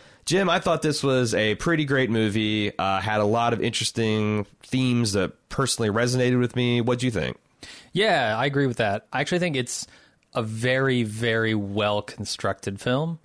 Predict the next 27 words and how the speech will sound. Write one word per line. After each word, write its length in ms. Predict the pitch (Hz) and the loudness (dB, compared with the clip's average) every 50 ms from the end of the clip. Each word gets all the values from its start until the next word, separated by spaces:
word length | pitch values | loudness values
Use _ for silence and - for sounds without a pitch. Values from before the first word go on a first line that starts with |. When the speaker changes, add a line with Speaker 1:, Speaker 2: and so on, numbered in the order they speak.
| - | -10
Speaker 1:
Mm-hmm. 400 | - 90 82 80 73 78 78 - | -8 -6 -6 -4 -4 -6 -6 -4
Speaker 2:
Uh, 360 | 113 107 104 104 104 101 101 107 | -2 -2 0 0 0 0 0 0
a 80 | 113 107 | 0 -2
lot 400 | 104 101 110 110 120 123 127 127 | -2 0 0 0 0 0 2 2
of 340 | 127 120 113 110 104 110 | 2 2 2 0 -2 -2
really 220 | 117 117 117 113 110 | -2 0 0 0 0
good 240 | 117 117 110 107 107 | 0 -2 -2 0 0
use 240 | 110 110 104 - | 0 0 0 -2
of 140 | 110 101 - | -6 -8 -6
callbacks. 920 | - 113 104 104 104 101 107 104 104 101 101 - - - - - - - - | -4 -2 0 0 0 0 -2 -2 -2 -4 -4 -6 -8 -10 -8 -8 -10 -8 -6
Um, 460 | 113 101 98 98 98 95 98 92 95 - - - _ _ _ - | -4 -2 0 0 0 -2 -2 -6 -10 -12 -16 -20 _ _ _ -8
the 60 | 110 | -6
sense 280 | - - 139 135 - 117 | -4 -2 -2 -2 -2 -4
of 100 | 104 107 _ _ - | -6 -8 _ _ -10
comedic 480 | - 117 104 104 107 117 123 123 - | -4 -2 0 0 2 2 0 -2 -2
timing 460 | - 143 127 127 131 135 131 131 135 | -2 -2 0 0 2 0 0 0 0
is 340 | 123 123 113 104 95 - - - - - - - _ _ _ _ _ _ _ - | 0 0 -2 -2 -2 -6 -12 -16 -20 -20 -20 -20 _ _ _ _ _ _ _ -4
perfect. 500 | - 131 120 - 156 151 - - - - - - - - | 0 0 0 0 0 -2 -2 -6 -16 -16 -16 -18 -8 -4
Uh, 300 | 117 110 107 104 101 101 | 0 0 2 2 0 0
Speaker 1:
Mm-hmm. 100 | - 120 | 0 -2
Speaker 2:
it's, 220 | 113 101 - - | -4 -4 -4 -8
it's 160 | 123 117 - | -6 -8 -6
very 260 | - 117 117 117 117 | -4 -2 0 0 0
dry, 440 | 110 110 113 110 107 110 110 113 110 | 0 0 0 2 2 2 2 0 -2
but 200 | 107 104 101 92 | -2 -2 -2 -2
it, 160 | 98 98 95 113 | -2 -6 -4 -6
it 160 | 101 98 104 | -8 -8 -8